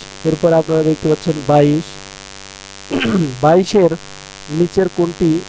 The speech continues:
মূলদ সংখ্যা? এখানে, আহ, actually প্রশ্নটি হবে নিচের কোনটি মূলদ সংখ্যা নয়, সেক্ষেত্রে উত্তর হবে উত্তর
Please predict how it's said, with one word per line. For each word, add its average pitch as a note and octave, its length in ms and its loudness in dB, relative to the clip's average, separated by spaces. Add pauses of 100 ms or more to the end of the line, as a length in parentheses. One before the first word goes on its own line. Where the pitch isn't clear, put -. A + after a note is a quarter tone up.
মূলদ E3+ 400 4 (440)
সংখ্যা? B2 400 -2 (760)
এখানে, E3+ 540 4
আহ, - 1300 0
actually F3+ 480 2
প্রশ্নটি E3+ 420 0
হবে E3 240 4
নিচের D#3+ 440 0
কোনটি D#3+ 320 0
মূলদ D3+ 280 4 (140)
সংখ্যা D3 520 2 (400)
নয়, D3+ 360 2 (120)
সেক্ষেত্রে D#3+ 480 0 (100)
উত্তর D3+ 300 0
হবে C#3+ 260 2
উত্তর C#3+ 320 2